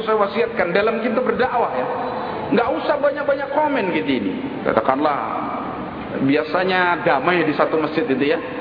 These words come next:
melihat satu orang ini kok ngaji, kok ngaji, uh, ngaji di mana? Ahli sunnah salafiyah. Pulang sholatnya udah lain dan seterusnya. Itu kadang mau dihajar satu masjid itu.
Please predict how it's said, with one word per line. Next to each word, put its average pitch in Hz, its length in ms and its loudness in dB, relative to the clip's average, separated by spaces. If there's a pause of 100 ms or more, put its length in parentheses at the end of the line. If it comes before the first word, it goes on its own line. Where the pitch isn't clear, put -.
(260)
melihat 202 400 2
satu 220 240 2
orang 202 400 4
ini 202 160 2
kok 196 160 0
ngaji, 175 480 0 (240)
kok 165 160 2
ngaji, 147 300 0 (180)
uh, 139 140 0 (100)
ngaji 160 160 0
di 196 80 6
mana? 190 400 2
Ahli 139 240 2 (160)
sunnah 156 320 2
salafiyah. - 480 0 (560)
Pulang 120 400 4
sholatnya 127 400 2
udah 123 160 4
lain 120 160 4
dan 113 160 2
seterusnya. - 400 0
Itu - 80 0
kadang 330 320 2
mau 330 80 2
dihajar 294 460 0 (100)
satu 277 160 0
masjid 254 240 2
itu. 151 240 0